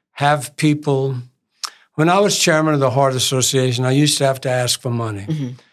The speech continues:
Speaker 1: Doctor Ochsner told me always, "There's a way to do it." He said, "Ed, you don't ask 'em to give till it hurts."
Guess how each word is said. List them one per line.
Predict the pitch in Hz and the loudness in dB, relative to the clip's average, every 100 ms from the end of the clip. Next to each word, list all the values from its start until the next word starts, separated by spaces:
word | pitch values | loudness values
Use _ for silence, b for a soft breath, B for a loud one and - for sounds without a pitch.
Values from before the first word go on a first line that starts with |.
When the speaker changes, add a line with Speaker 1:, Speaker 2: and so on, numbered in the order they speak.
| b b 139 | b b -2
Speaker 1:
Doctor | 139 147 151 | 0 0 0
Ochsner | 143 147 143 143 131 | 2 2 0 -2 -2
told | - 135 131 | 0 0 2
me | 127 | 2
always, | 127 127 123 120 110 | 2 2 0 -2 -4
"There's | - 131 123 | -4 -2 0
a | |
way | 123 139 | 2 2
to | 143 | 2
do | 127 127 139 117 | 0 2 2 2
it." | 107 - _ _ _ _ _ _ _ - | -6 -14 _ _ _ _ _ _ _ -4
He | |
said, | 123 - 127 | -2 0 -2
"Ed, | 147 143 143 147 151 - B B B | 0 2 2 0 -2 -10 B B B
you | 135 | -4
don't | 123 151 160 165 - - | 0 2 2 2 -2 0
ask | 151 143 - - | 2 2 0 -2
'em | 127 | -4
to | 123 | -4
give | 117 131 143 139 | -2 2 2 0
till | 131 127 | -2 -2
it | 113 | 0
hurts." | 117 104 - - | -4 -4 -8 -8